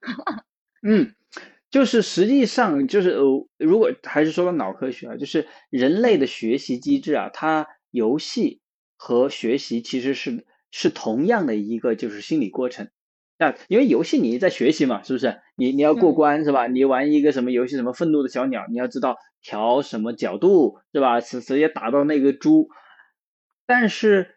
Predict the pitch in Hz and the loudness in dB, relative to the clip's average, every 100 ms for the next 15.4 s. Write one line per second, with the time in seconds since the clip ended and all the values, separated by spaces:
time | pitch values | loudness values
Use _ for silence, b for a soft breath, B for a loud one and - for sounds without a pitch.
0 | _ _ - 151 151 - 185 202 160 110 | _ _ 2 4 4 4 2 4 0 2
1 | 139 117 165 123 - 160 165 143 110 - | 0 0 0 -2 -4 -2 2 2 2 -2
2 | 120 110 165 165 131 - 95 131 127 107 | -4 -2 -4 -4 -4 -8 -4 -2 -2 -2
3 | 101 107 120 107 104 104 _ _ _ _ | -6 -8 -8 -8 -12 -20 _ _ _ _
4 | _ _ - 240 180 240 226 - 311 320 | _ _ 0 4 4 2 -2 0 2 4
5 | 175 156 160 143 127 127 131 127 131 127 | 2 0 0 -2 -4 -4 -6 -6 -8 -8
6 | b b _ 117 113 110 - _ 156 151 | b b _ -4 -2 -2 -6 _ 0 2
7 | 165 143 127 113 131 147 127 - 196 165 | 2 2 0 -2 0 0 0 0 0 2
8 | 139 139 139 139 - - 107 98 95 131 | 0 -2 -2 -4 -6 -8 -6 -6 -6 -6
9 | 117 - 98 110 101 - _ _ _ _ | -8 -10 -12 -10 -12 -16 _ _ _ _
10 | 120 127 156 220 180 117 - - 147 117 | -4 -2 0 0 2 0 -4 -4 -2 -2
11 | - b b - 269 226 - - 269 269 | -6 b b -2 2 2 0 -2 2 4
12 | 147 147 156 143 - 196 156 165 139 117 | 4 2 2 2 2 4 4 0 -2 -2
13 | 113 151 143 - - 101 135 143 135 165 | -2 -4 -6 -12 -10 -6 -4 -4 0 0
14 | - - 113 139 147 - 123 127 - 139 | -2 -4 0 0 -2 -4 -4 -4 -4 -6
15 | 95 98 - - | -6 -8 -6 -8